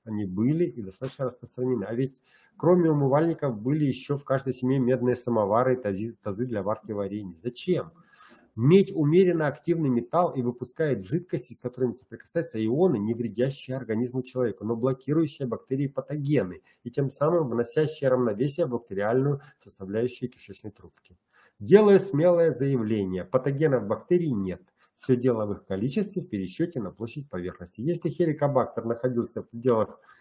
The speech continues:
э, бы небольшой численности, то он даже полезен для организма. А когда он повышает свою численность, он тогда начинает повреждать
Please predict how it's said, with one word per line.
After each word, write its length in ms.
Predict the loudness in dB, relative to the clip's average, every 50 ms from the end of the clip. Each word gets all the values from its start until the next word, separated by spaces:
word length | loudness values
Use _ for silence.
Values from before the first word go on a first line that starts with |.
| _ _ -6
э, 420 | -2 0 2 2 4 4 4 4 2
бы 320 | 4 6 6 6 6 4 -2 -16 -20 -8 -4
небольшой 460 | 0 0 2 2 0 0 0 0 0
численности, 420 | -2 -2 -6 -4 -4 -4 -6 -8
то 140 | -2 0 0
он 100 | 2 4
даже 180 | 2 2 2 0
полезен 400 | 2 2 2 4 2 2 0 0
для 120 | 2 2
организма. 580 | 2 2 2 0 0 0 -2 -4 -4 -6 -6 -8 _ _ _ _ _
А 100 | -6 -2
когда 340 | -2 -2 0 2 4 4 4
он 100 | 2 0
повышает 640 | -4 -6 -6 -6 -6 -2 2 6 6 6 6 4
свою 200 | 2 2 2 2
численность, 440 | 2 -2 -6 -8 -6 -8 -8 -8 -8
он 160 | -10 -10 -8 -8
тогда 480 | -10 -10 -12 -8 -4 -2 -2 -2 -2 -6 -12 _ _ -14
начинает 480 | -12 -10 -6 -2 -2 -2 -2 -4 -6
повреждать 560 | -10 -10 -10 -10 -12 -14 -10 -6 -4 -4 -4